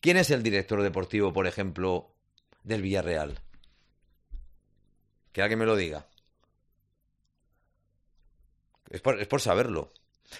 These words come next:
¿Quién es el director deportivo del Eibar? ¿Alguien lo conoce? ¿Quién es el director deportivo?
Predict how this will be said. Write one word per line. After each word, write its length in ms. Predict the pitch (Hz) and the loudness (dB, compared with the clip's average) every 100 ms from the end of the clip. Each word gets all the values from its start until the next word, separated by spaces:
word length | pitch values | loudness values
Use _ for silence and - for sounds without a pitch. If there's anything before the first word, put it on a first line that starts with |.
| - | -12
¿Quién 160 | - 170 | 0 2
es 160 | 160 127 | 2 0
el 80 | |
director 340 | 104 95 92 92 | 0 0 2 2
deportivo 460 | 85 87 - 87 | 4 0 -2 -4
del 140 | 85 80 | -2 -2
Eibar? 420 | 80 78 73 - _ | -2 -4 -6 -14 _
¿Alguien 220 | 98 113 | -6 -2
lo 80 | 117 | -2
conoce? 440 | 90 95 - 214 - _ _ _ _ _ _ _ _ _ _ _ _ _ - | -2 -4 -4 -8 -10 _ _ _ _ _ _ _ _ _ _ _ _ _ -2
¿Quién 200 | 151 151 | 0 0
es 120 | 117 | 0
el 140 | 107 | -2
director 380 | 98 90 82 95 | 0 -2 -2 0
deportivo? 800 | 95 90 87 92 87 87 78 - | 0 -2 -4 -4 -2 -2 -2 -10